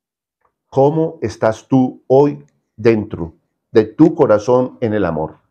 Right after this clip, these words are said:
¿Qué estás pasando por tu vida y qué está atravesando en medio de tu vivir? Quiero decirte, la calidad del carácter y la calidad del amor de un hombre y una mujer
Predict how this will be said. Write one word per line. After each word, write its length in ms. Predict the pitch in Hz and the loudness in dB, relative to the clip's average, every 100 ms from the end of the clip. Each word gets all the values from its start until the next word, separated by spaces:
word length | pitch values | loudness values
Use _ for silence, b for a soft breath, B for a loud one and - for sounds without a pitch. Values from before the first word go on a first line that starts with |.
| _ _ _ _ _ _ _ _ _ _ _ 71 _ _ _ _ _ - _ _ _ _ | _ _ _ _ _ _ _ _ _ _ _ _ _ _ _ _ _ -20 _ _ _ _
¿Qué 140 | - 170 | 0 0
estás 320 | 170 160 160 | 0 -6 -2
pasando 480 | 139 135 143 123 90 | -4 -2 -4 -4 -6
por 180 | 101 | -8
tu 140 | - 98 | -8 -6
vida 400 | 123 101 92 98 _ _ _ | -4 -2 -4 -10 _ _ _
y 160 | 127 - | -10 -2
qué 100 | 147 | -2
está 220 | 143 147 | 0 -2
atravesando 920 | 143 139 120 104 143 139 98 95 101 _ | 0 -2 -2 -4 -6 -4 -6 -10 -14 _
en 200 | 110 107 | -6 -2
medio 260 | 117 123 123 | -2 0 -2
de 120 | 104 | -2
tu 180 | - 92 | -6 -8
vivir? 340 | 87 131 127 _ _ _ _ _ _ _ _ _ _ _ _ _ _ | -6 -8 -10 _ _ _ _ _ _ _ _ _ _ _ _ _ _
Quiero 220 | - 175 196 | 2 4 4
decirte, 580 | 147 143 113 - 65 _ _ _ _ _ _ _ _ _ | 2 -2 -12 -12 -18 _ _ _ _ _ _ _ _ _
la 280 | 117 127 - | -2 -2 0
calidad 520 | 139 123 117 147 160 | -2 -2 -2 0 0
del 260 | 170 165 - | -2 -6 -8
carácter 600 | 117 120 - _ 73 73 _ _ _ _ _ | -4 -4 -6 _ -10 -10 _ _ _ _ _
y 100 | 127 | 0
la 200 | 117 - | 0 2
calidad 440 | 120 110 113 156 | 0 0 0 0
del 160 | 151 110 | 0 -2
amor 340 | 107 127 113 | 0 -2 0
de 100 | 113 | -2
un 140 | 120 143 | 0 0
hombre 300 | 123 107 107 | 0 0 -2
y 80 | |
una 160 | 123 151 | -2 -2
mujer 540 | 131 117 156 165 - | -4 -2 -2 -2 -4